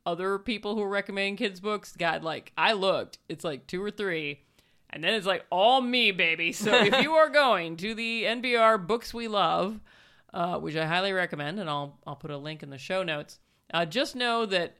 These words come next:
Speaker 1: a whole huge chunk of the children's books on there, those were me. And, uh, oh, it,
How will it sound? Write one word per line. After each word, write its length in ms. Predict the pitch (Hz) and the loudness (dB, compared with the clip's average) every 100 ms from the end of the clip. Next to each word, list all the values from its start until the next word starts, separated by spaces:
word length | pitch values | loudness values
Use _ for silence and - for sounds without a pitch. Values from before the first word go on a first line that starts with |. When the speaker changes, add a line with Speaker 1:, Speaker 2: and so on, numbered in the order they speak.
| _ _ _ - | _ _ _ -10
Speaker 1:
a 60 | |
whole 400 | 156 285 359 320 | 0 4 4 2
huge 480 | 254 277 320 247 - | -2 -6 -8 -12 -16
chunk 560 | - - 349 381 330 - - | -12 -2 -2 -2 -8 -10 -6
of 200 | 180 165 | -6 -8
the 60 | |
children's 760 | 156 - 240 247 247 190 170 156 | -12 -8 -4 -4 -4 -4 -6 -6
books 340 | 175 160 - | -4 -4 -2
on 240 | 175 165 160 | -4 -4 -6
there, 380 | 160 147 147 - | -8 -8 -10 -8
those 240 | 170 269 277 | -6 -4 -4
were 80 | 302 | -4
me. 440 | 254 165 131 - _ _ _ - | -4 -4 -10 -18 _ _ _ -4
And, 360 | 147 151 151 | -2 -2 -2
uh, 300 | 151 143 139 - | -2 0 -2 -2
oh, 140 | 170 | 0
it, 260 | 170 - | 0 -2